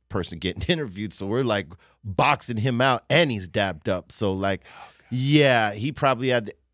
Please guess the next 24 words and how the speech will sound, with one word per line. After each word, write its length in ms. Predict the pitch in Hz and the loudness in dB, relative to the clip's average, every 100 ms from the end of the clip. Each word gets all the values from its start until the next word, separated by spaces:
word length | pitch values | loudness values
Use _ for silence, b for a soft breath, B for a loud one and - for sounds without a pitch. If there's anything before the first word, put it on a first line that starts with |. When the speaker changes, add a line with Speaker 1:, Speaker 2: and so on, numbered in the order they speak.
| _ _ | _ _
Speaker 1:
he 180 | 107 131 | -2 2
had, 220 | 127 104 - | 2 0 -4
he 120 | 117 | -2
had 160 | 117 | 0
one 160 | 104 104 | -2 -4
of 80 | 92 | -4
those 200 | 92 82 | -6 -6
experiences. 720 | - - 85 82 82 73 82 | -12 -10 -8 -6 -8 -8 -2
Speaker 2:
Hey, 120 | 165 165 | 2 4
dude, 220 | 170 165 | 4 2
I 200 | 165 214 | 2 2
was 220 | 185 131 | 2 2
really 260 | 165 170 147 | 4 4 2
sitting 280 | - 156 | 2 2
in 80 | 143 | 2
there. 160 | 135 127 | 4 4
You 160 | 139 | 2
said 180 | 170 175 | 2 2
that 40 | 156 | 2
was 100 | 143 | 2
probably 220 | 151 131 | 0 0
E-Zone 380 | 143 143 143 139 | 0 2 2 2
behind 340 | 127 139 143 147 | 0 0 0 -2
me? 160 | 143 | -4